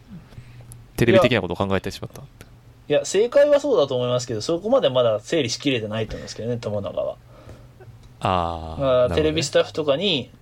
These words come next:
Speaker 2: 「いや、もうそこはもう水田さんでお願いしますよ」って言われたら、フラフラフラっと、じゃあ、まあ、あわあわあわあわってなって、
Speaker 1: あー。
Speaker 2: 「じゃあ水田さん、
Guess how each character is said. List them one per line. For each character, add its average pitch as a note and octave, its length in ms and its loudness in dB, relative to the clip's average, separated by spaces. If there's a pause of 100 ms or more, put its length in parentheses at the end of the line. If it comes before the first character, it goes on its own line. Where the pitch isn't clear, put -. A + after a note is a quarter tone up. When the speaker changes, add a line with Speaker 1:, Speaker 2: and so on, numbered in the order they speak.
(300)
Speaker 2:
「い - 60 -8
や、 A2+ 60 0
も G#2 80 -6
う - 20 -14
そ C3 160 -6
こ G3+ 120 0
は F#3+ 60 4
も A#2+ 100 -2
う - 40 -6
水 C#3+ 220 -6
田 A#2+ 100 0
さ G#2+ 160 -4
ん G2+ 80 -8
で G2+ 60 -6
お G2+ 80 -4
願 A2+ 200 0
い A2 60 -2
し - 80 -8
ま A#2+ 100 -2
す B2+ 140 -6
よ」 G#2 60 -2
っ - 20 -18
て - 140 -16
言 - 40 -8
わ G2 60 -6
れ G2 80 -12
た - 100 0
ら、 D#3+ 260 4 (140)
フ A2 60 -6
ラ G2+ 100 0
フ - 80 -14
ラ A2 80 0
フ B2+ 100 -6
ラ C#3 120 4
っ D#3 80 -2
と、 - 120 -16
じ - 120 -16
ゃ - 40 -16
あ、 D2 200 -10
ま A2 120 0
あ、 A2 120 2
あ A#2+ 40 4
わ B2 140 6
あ A#2+ 60 6
わ A#2+ 120 4
あ B2 60 6
わ A#2+ 120 4 (120)
あ A#2 60 4
わ A#2 140 2
っ A#2 60 -6
て - 80 -10
な G#2 80 -2
っ - 40 -10
て、 - 320 -2 (720)
Speaker 1:
あ G2 180 4
ー。 - 40 6
Speaker 2:
「じ F2 60 4
ゃ E2 40 0
あ F2 80 -4
水 G2 240 -10
田 - 140 -8
さ - 120 -16
ん、 E3+ 160 -16